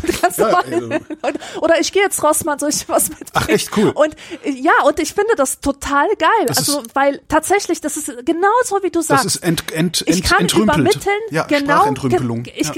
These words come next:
Speaker 1: ich übermittle genau das, was auch vorher da war, mit weniger,
Speaker 2: Ja.
Speaker 1: äh, wie, wie nannten wir es? Sprachgeröll.
Speaker 2: Sprachgeröll, genau. Sprechgeröll ist es ja eigentlich,
Speaker 1: Sprech-,
Speaker 2: ne? Ist ja eigentlich
Speaker 1: Sprechgeröll
Speaker 2: dieses
Speaker 1: ist es.
Speaker 2: Sprechgeröll.
Speaker 1: Ja.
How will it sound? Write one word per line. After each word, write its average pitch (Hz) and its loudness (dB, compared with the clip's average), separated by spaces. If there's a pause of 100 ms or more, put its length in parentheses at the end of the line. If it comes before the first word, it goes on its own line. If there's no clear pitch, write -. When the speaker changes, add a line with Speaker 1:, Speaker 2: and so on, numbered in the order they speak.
Speaker 1:
ich - -6
übermittle 311 0
genau 285 2 (160)
das, 320 0
was 294 0
auch 262 0
vorher 339 2
da 311 2
war, 320 2
mit 262 -4
weniger, 285 0 (420)
Speaker 2:
Ja. 262 4
Speaker 1:
äh, 262 -4 (100)
wie, 320 4 (160)
wie 302 2
nannten 349 -2
wir 330 2
es? - -4 (120)
Sprachgeröll. 254 0
Speaker 2:
Sprachgeröll, 120 -2
genau. 113 -4 (520)
Sprechgeröll 120 0
ist 107 -2
es 113 0
ja 101 -2
eigentlich, 98 -2
Speaker 1:
Sprech-, 302 2
Speaker 2:
ne? - -6
Ist - -4
ja - 0
eigentlich 311 2
Speaker 1:
Sprechgeröll 160 0
Speaker 2:
dieses 214 -2
Speaker 1:
ist - -
es. 202 -2 (180)
Speaker 2:
Sprechgeröll. 98 -10 (500)
Speaker 1:
Ja. 220 -2